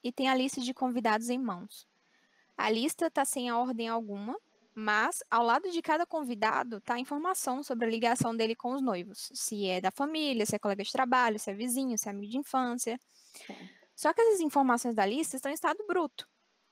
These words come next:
Speaker 1: É o que a gente chama de estado bruto, né? E uma boa maneira de aproveitá-la seria separando os convidados por grupos. Um para a família, um para os colegas de trabalho e assim por diante.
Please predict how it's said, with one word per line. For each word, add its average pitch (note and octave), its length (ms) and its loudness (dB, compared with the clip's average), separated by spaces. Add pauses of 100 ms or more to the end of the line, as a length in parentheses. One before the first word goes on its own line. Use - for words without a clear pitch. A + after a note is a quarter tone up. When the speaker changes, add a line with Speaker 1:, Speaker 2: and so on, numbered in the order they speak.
(640)
Speaker 1:
É A3+ 140 2
o G#3+ 80 0
que - 140 -6
a - 20 -2
gente A3 180 -4
chama A3+ 180 -2
de A#3 60 -4
estado A3 260 0
bruto, A3+ 340 -2
né? G3+ 240 -4
E A#3+ 260 0
uma C#4 160 2
boa C#4 140 6
maneira D4+ 300 4
de A#3+ 80 2
aproveitá-la A#3 760 0
seria A#3 360 -2
separando C#4+ 480 0
os C#4+ 60 -10
convidados B3 440 0
por D#4+ 240 -2
grupos. C4 420 -6 (420)
Um B3+ 180 -2
para C4 180 4
a G#3+ 40 0
família, D4 600 -4
um A#3+ 120 -4
para A3+ 140 -2
os A3+ 80 -10
colegas G#3 280 -4
de B3 80 -2
trabalho D4 500 0
e C#4 140 -2
assim C4+ 180 -4
por C4+ 160 -4
diante. C4+ 520 -6